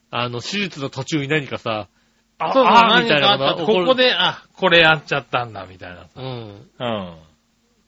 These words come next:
Speaker 1: あーみたいなことになるでしょ、きっとね。
Speaker 2: なるなる。
Speaker 1: うん。
Speaker 2: ね、これでこう、ね、こう見えないやつも、
Speaker 1: うん。
Speaker 2: こう、解剖とかやると、ここ取ったりできるわけですよ。
Speaker 1: あー、そんなんで、そんな、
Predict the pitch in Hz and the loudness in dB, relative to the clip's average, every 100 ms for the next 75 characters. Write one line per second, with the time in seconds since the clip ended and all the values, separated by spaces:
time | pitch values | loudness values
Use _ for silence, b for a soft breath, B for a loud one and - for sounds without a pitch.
0 | _ - 175 196 190 151 127 110 104 104 | _ -10 -4 -4 -4 -6 -8 -8 -10 -10
1 | 117 123 90 - 113 - 156 160 147 123 | -8 -8 -10 -18 -20 -14 -4 0 0 -2
2 | 104 98 120 107 101 92 87 101 _ _ | -8 -10 -10 -10 -12 -16 -20 -20 _ _
3 | _ 147 165 156 151 143 143 131 127 123 | _ -12 -8 -6 -4 -4 -8 -8 -8 -8
4 | 127 131 _ _ _ _ - 160 117 - | -12 _ _ _ _ _ -12 -8 -8 -10
5 | 120 110 120 131 147 139 131 123 120 - | -10 -8 -6 -4 -4 -4 -4 -4 -6 -8
6 | 147 156 147 110 87 107 110 101 92 95 | -6 -4 -2 -4 -8 -14 -14 -12 -14 -16
7 | _ _ _ _ _ - 147 139 143 139 | _ _ _ _ _ -2 -2 -2 -2 -2
8 | 135 139 104 92 90 - 101 82 _ _ | -4 -6 -8 -10 -12 -12 -12 -12 _ _
9 | - 120 113 147 - 98 85 98 117 90 | -18 -12 -8 -8 -6 -10 -12 -10 -10 -10
10 | 85 73 76 _ _ _ _ _ _ _ | -14 -20 -20 _ _ _ _ _ _ _
11 | - 127 139 160 143 - 339 226 175 196 | -10 -6 -4 -2 -4 0 0 4 2 2
12 | 294 349 | 0 0